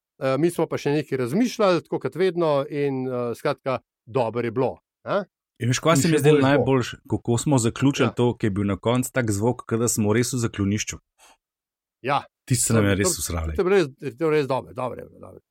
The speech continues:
Speaker 1: Tako da po
Speaker 2: Pa
Speaker 1: mojem je
Speaker 2: srali
Speaker 1: zdaj
Speaker 2: se nam je, no, daj, priznaj.
Speaker 1: Ne. Čas, da pridemo, eh, da se pog-, pok-, poukvarjamo z poglavjem številka sedemindvajset, ne? Na katerem pa me bosta fanta dopolnila ali pa vprašala, če bo kaj treba.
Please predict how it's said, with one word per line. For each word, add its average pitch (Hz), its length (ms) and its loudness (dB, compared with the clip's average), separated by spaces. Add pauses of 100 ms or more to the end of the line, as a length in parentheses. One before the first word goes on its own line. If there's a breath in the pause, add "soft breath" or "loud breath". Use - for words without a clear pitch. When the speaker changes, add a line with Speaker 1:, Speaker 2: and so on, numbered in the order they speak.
(120)
Speaker 1:
Tako 151 160 -8
da 139 100 -2
po 147 100 -8
Speaker 2:
Pa 143 60 -4
Speaker 1:
mojem 165 100 2
je 208 80 2
Speaker 2:
srali 190 180 0
Speaker 1:
zdaj 190 120 2
Speaker 2:
se 87 140 -4
nam 76 160 -14
je, 73 60 -16
no, - 80 -18
daj, 80 180 -6
priznaj. 95 340 -6
Speaker 1:
Ne. - 160 -20 (840)
Čas, 190 280 0
da 165 160 0
pridemo, 175 580 0
eh, 156 40 -4 (300)
da 123 140 -8
se 143 140 -6
pog-, 131 380 -16 (360)
pok-, 143 320 -10
poukvarjamo 165 760 0
z 135 260 -2
poglavjem 143 460 -2
številka 156 340 -4
sedemindvajset, 135 720 -6
ne? 185 180 -4 (680)
Na 180 220 0
katerem 214 480 2
pa 190 100 2
me 165 120 4
bosta 165 260 2
fanta 170 340 2
dopolnila 165 460 2
ali 143 100 2
pa 143 120 -2
vprašala, 160 480 -2
če 151 100 -6
bo 135 140 -6
kaj 117 160 -10
treba. 233 340 0